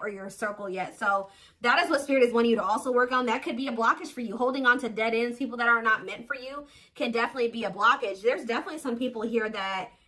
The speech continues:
have opinions about how you should be living your life or who you should be with or who you should be or what you should be doing. And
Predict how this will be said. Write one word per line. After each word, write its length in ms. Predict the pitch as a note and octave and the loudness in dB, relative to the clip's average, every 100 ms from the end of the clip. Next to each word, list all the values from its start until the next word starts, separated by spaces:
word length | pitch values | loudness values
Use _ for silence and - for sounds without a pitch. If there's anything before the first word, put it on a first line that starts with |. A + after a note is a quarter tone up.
| _ _ _ _ _ _ _ _ _ _ _ | _ _ _ _ _ _ _ _ _ _ _
have 240 | - C#4+ A#3+ | 2 2 4
opinions 560 | A#3 D4+ C#4+ C4+ A#3 | 0 0 0 2 0
about 260 | A#3+ A#3+ G#3+ | 0 2 2
how 140 | A#3+ | 2
you 140 | A#3 B3 | -2 -6
should 180 | A#3+ G#3+ | -6 -2
be 60 | |
living 260 | G#3+ A#3 A3 | 0 2 0
your 140 | F#3+ | 0
life 320 | F#3 G#3+ A#3 A3+ | 0 2 2 0
or 140 | G3+ | -4
who 100 | B3 | -4
you 160 | A#3 B3 | -10 -10
should 220 | G#3+ F#3+ | -8 -6
be 160 | A#3 | 0
with 280 | A#3 A#3 A#3 | 4 4 4
or 140 | G#3 G3+ | 0 -4
who 140 | B3+ | -6
you 160 | A#3+ - | -10 -10
should 180 | G3 | -10
be 320 | F3+ A#3 A#3+ G3 | -8 -6 -4 -2
or 80 | |
what 220 | G3+ A#3 B3+ | 0 0 -2
you 80 | |
should 180 | A#3 G#3+ | -8 -10
be 80 | F#3+ | -8
doing. 460 | F#3+ C4 G#3+ F#3+ F#3+ - - _ A#3 | -4 -2 -4 -8 -16 -20 -20 _ -4
And 500 | A3+ A3 G#3 G3+ | -2 -2 -6 -10